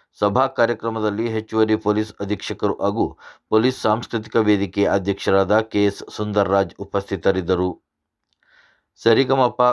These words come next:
ಕಲಾವಿದರಿಂದ ಸಂಗೀತ ಸಂಜೆ ಕಾರ್ಯಕ್ರಮ ನಡೆಯಿತು. ಜಿಲ್ಲೆಯ ಎಲ್ಲ ಭಾಗಗಳಿಂದ ಪೊಲೀಸರು ಹಾಗೂ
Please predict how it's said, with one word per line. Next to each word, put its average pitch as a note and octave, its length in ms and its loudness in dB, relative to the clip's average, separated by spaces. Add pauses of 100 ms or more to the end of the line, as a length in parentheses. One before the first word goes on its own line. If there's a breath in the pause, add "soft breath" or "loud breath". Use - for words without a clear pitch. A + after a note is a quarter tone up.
(140)
ಕಲಾವಿದರಿಂದ G#2+ 720 0 (100)
ಸಂಗೀತ A2 520 -4
ಸಂಜೆ G#2 320 0
ಕಾರ್ಯಕ್ರಮ G2 540 0
ನಡೆಯಿತು. F#2 480 -2 (440 loud breath)
ಜಿಲ್ಲೆಯ G2 420 4 (160)
ಎಲ್ಲ G2+ 160 2 (140)
ಭಾಗಗಳಿಂದ F#2 640 0 (160)
ಪೊಲೀಸರು G2+ 480 0
ಹಾಗೂ F#2+ 320 -2